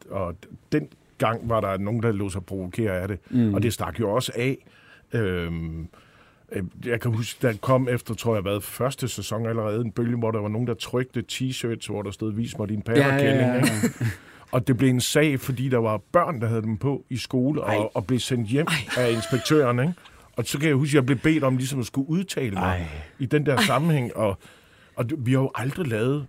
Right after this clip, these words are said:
Speaker 1: det er derfor, det undrer mig, at du har fået lov til at se det, men vi lavede,
Speaker 3: <laughs>
Speaker 1: det var jo ikke meningen, at det var børn, der skulle sidde og
Speaker 2: Nej.
Speaker 1: se det her.
Speaker 3: Nej.
Speaker 1: Og så må man også nogle gange forklare, hvad der indgår ligesom i en, i en satirisk sammenhæng, kan man ikke bare nødvendigvis pille ud.
Speaker 2: Mm.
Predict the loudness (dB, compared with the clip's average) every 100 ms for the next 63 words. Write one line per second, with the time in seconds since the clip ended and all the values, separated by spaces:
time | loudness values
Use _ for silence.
0 | -4 -2 0 0 0 2 2 2 2 2
1 | 0 0 2 2 2 0 0 -2 0 0
2 | 0 -2 0 2 4 4 2 0 -4 -6
3 | -2 0 0 -2 0 2 2 2 -2 -4
4 | -6 -6 -6 -6 -6 -6 -6 -2 0 0
5 | -2 -4 -6 -6 -10 -20 -20 _ _ _
6 | -10 -10 -10 _ _ -6 -2 0 0 0
7 | -4 -2 -2 -2 -2 -2 -2 -4 -2 -2
8 | -2 -2 -2 -2 -2 -4 -4 -6 -6 -8
9 | -12 _ _ _ -10 -6 -6 -4 -6 -2
10 | -2 -2 -6 -8 -4 -2 0 0 -2 -6
11 | -18 -20 _ -14 -6 -4 -4 -6 -4 -2
12 | -2 -2 -2 -2 -6 -6 -8 -6 -4 -2
13 | -4 -8 _ _ _ -2 0